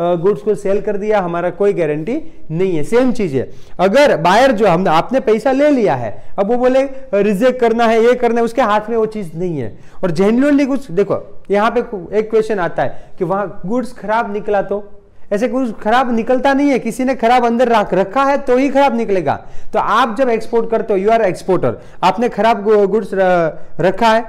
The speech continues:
नहीं रखा है, आपने अच्छा goods रखा है, बराबर है, तो वो अमेरिका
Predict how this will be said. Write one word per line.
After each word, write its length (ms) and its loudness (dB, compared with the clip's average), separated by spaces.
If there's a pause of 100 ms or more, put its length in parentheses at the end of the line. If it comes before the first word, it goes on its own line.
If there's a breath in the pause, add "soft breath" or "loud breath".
(120)
नहीं 180 4
रखा 240 0
है, 60 2
आपने 220 0
अच्छा 320 -2
goods 300 0
रखा 200 -4
है, 100 -4 (140)
बराबर 280 0
है, 80 -6 (240 loud breath)
तो 80 2
वो 220 2
अमेरिका 640 2